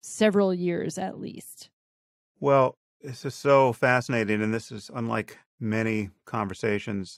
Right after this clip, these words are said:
Speaker 2: Uh, I'm confident this is not going away anytime soon. This is just a glimpse of what the rest of our lives will look like. I know, um, you both caught a flu that crispr couldn't,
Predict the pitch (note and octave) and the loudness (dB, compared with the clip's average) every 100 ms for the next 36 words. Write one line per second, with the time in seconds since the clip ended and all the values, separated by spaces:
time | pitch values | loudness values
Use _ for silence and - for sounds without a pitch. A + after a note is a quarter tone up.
0 | - B2+ A#2 A2+ G#2+ G2 - A#2 G#2+ G#2+ | -18 -16 -14 -10 -8 -10 -6 -4 -4 -4
1 | G#2 G#2 _ _ C#3+ A2+ - - - A#2+ | -8 -10 _ _ -8 -8 -8 -16 -14 -12
2 | A#2+ A#2 A2 A2+ G#2 G2+ G2+ G#2 G2+ F#2 | -8 -6 -6 -4 -4 0 2 2 0 -4
3 | _ - A2 G#2+ G#2 G2 - A2 G#2+ G2 | _ -8 -6 -2 -4 -4 -4 -4 -4 -8
4 | G#2 B2+ A2+ - G#2+ _ - A2+ G#2+ G2 | -12 -16 -16 -12 -12 _ -10 -4 -4 -4
5 | A2 G2+ F2 _ A#2 G#2+ G#2+ G2 G#2 - | -6 -8 -8 _ -14 -12 -8 -4 -4 -4
6 | G2+ G2 F#2+ G2+ G2+ G2+ E2+ - G2 F#2+ | -4 -2 0 -2 -2 -4 -6 -10 -8 -8
7 | F2 _ G#2+ A2+ A2 G2 F2+ _ _ _ | -12 _ -8 -6 -2 -2 -4 _ _ _
8 | _ _ A#2 A2+ A2 A#2 A#2 A2 G#2+ G#2 | _ _ -4 -2 2 2 4 4 2 0
9 | F#2+ - _ A2+ A2 A2 - G#2+ G2+ _ | -4 -10 _ -14 -12 -8 -4 -4 -6 _
10 | _ _ - A#2 G#2+ G2 - B2 A#2 B2+ | _ _ -4 0 0 0 -4 -2 0 2
11 | A2+ G#2+ - - A#2 - A2 - A#2 A2 | 0 -2 -4 -6 -6 -2 -4 -2 -4 -4